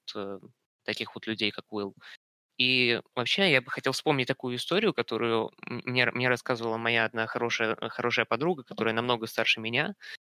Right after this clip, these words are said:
и она пересказывала историю её хорошей подруги, которая, а,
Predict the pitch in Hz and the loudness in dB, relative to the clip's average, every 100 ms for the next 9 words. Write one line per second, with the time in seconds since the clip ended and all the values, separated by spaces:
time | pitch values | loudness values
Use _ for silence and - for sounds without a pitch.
0 | _ _ _ 127 120 110 - 120 151 151 | _ _ _ 2 4 4 4 2 2 2
1 | 127 - 143 135 127 123 117 - 123 - | 2 2 2 2 2 2 4 2 0 2
2 | 127 127 139 127 107 - 110 110 - 110 | 2 4 4 4 2 0 -2 -2 -4 -2
3 | 156 190 123 107 - _ _ _ _ _ | 0 2 2 0 -6 _ _ _ _ _
4 | _ - - 147 143 131 123 117 - 127 | _ -10 -4 0 4 4 4 2 0 0
5 | 123 117 113 | 0 0 -2